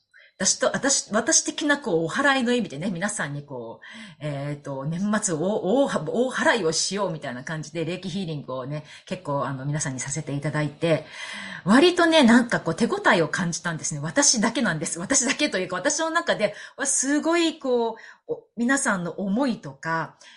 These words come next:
あとこう、うん、なんかや-、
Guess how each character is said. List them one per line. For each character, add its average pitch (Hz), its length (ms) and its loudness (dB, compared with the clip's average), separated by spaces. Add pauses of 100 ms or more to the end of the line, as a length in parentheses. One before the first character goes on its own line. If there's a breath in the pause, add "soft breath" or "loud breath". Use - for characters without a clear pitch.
(160 loud breath)
あ 185 100 -10
と 156 220 -10
こ 131 680 -14
う、 - 60 -20 (840)
う 214 80 -2
ん、 185 240 -2
な 165 100 -12
ん - 20 -14
か 185 80 -12
や-、 190 160 -4